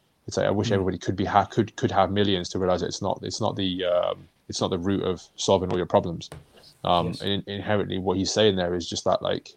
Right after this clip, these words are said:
Speaker 1: it's just a scorecard, but that scorecard is, isn't, isn't gonna then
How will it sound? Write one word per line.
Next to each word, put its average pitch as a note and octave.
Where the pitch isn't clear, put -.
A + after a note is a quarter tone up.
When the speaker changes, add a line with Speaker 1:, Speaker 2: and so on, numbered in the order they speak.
Speaker 1:
it's -
just -
a -
scorecard, -
but G2
that G2+
scorecard G2+
is, G2
isn't, G#2
isn't G#2+
gonna G2+
then F#2+